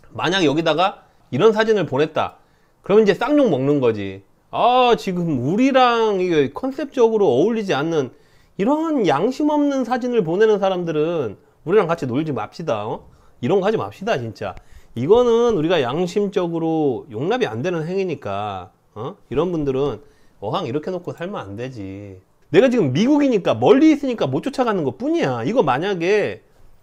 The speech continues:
가까이에 있었다. 그럼 내가 저기 우리 고릴라하고 짱프로 데리고 쫓아가지. 이거 어항 깨지, 우리는. 이런 건 용납 못 해줘. 이거 고릴라하고 짱프로 둘이 가면 이거 들어서 던질 수 있어.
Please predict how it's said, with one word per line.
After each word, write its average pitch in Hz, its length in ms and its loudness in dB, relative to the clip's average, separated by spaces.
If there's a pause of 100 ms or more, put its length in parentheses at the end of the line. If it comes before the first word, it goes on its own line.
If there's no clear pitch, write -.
(120)
가까이에 262 420 4
있었다. 170 380 0
그럼 196 200 4
내가 156 460 0 (420)
저기 175 200 2
우리 156 140 0
고릴라하고 165 560 0
짱프로 214 340 0
데리고 135 200 -4
쫓아가지. 139 680 -6
이거 131 140 -4
어항 135 280 0
깨지, 294 300 -2
우리는. 110 720 -6 (320)
이런 208 160 4
건 208 80 2
용납 202 240 0
못 - 220 -6
해줘. 101 460 -6 (400)
이거 165 140 -10
고릴라하고 220 440 2
짱프로 254 340 0
둘이 196 180 -4
가면 202 220 2
이거 160 140 0
들어서 160 280 -2
던질 143 260 -6
수 170 100 -8
있어. 101 600 -8